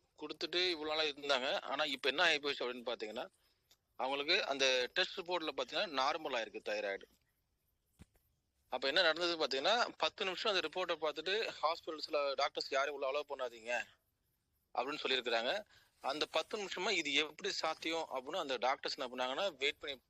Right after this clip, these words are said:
அதுக்கப்புறம் என்ன பண்ணி கூப்பிட்டு, இந்த மாதிரி நீங்க ஆறு மாசத்துக்கு கழிச்சு வந்தா போதும், ஆ, அதுக்கு முன்னாடி நீங்க வர தேவையில்ல, உங்களுடைய தைராய்டு நார்மல் ஆயிடுச்சு அப்படின்னு சொல்லி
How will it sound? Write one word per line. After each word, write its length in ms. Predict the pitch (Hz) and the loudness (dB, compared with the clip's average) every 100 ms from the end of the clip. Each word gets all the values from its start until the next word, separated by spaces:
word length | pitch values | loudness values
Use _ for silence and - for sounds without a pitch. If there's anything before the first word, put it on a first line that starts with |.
| _ _ | _ _
அதுக்கப்புறம் 480 | 156 131 127 123 151 | -6 -2 -2 -2 -2
என்ன 140 | 147 | -2
பண்ணி 160 | 131 113 _ _ _ _ - - _ - - - - - - 349 - _ _ _ _ _ _ _ _ _ _ | -4 -8 _ _ _ _ -20 -20 _ -20 -20 -20 -18 -16 -18 -20 -20 _ _ _ _ _ _ _ _ _ _
கூப்பிட்டு, 340 | - 370 381 - | -6 -6 -2 0
இந்த 160 | 156 | 0
மாதிரி 520 | 147 165 135 120 113 98 - - - - | 2 4 4 4 0 -6 -14 -20 -20 -20
நீங்க 360 | - 165 151 214 | -10 -6 -2 0
ஆறு 240 | 139 151 | 2 0
மாசத்துக்கு 320 | 151 156 - 160 | 0 -4 -4 -4
கழிச்சு 180 | 147 | -2
வந்தா 200 | 151 139 | -2 -2
போதும், 340 | 135 123 139 - _ _ _ _ _ _ _ _ _ _ _ | -2 -2 -4 -8 _ _ _ _ _ _ _ _ _ _ _
ஆ, 100 | - 117 117 117 104 - - | -6 -2 0 0 -2 -6 -2
அதுக்கு 360 | - 156 147 | 2 2 0
முன்னாடி 60 | 156 | -2
நீங்க 220 | 151 131 | 2 4
வர 80 | 139 | 4
தேவையில்ல, 220 | 135 143 | 4 2
உங்களுடைய 680 | 175 143 127 127 120 120 - _ - | 0 0 2 4 4 2 -2 _ -6
தைராய்டு 280 | 139 160 156 | -2 -2 2
நார்மல் 380 | 127 147 151 131 | 0 2 0 -2
ஆயிடுச்சு 280 | - - 123 - | -4 -6 -8 -2
அப்படின்னு 220 | 120 139 | -2 -2
சொல்லி 320 | 123 123 202 | -2 -2 -2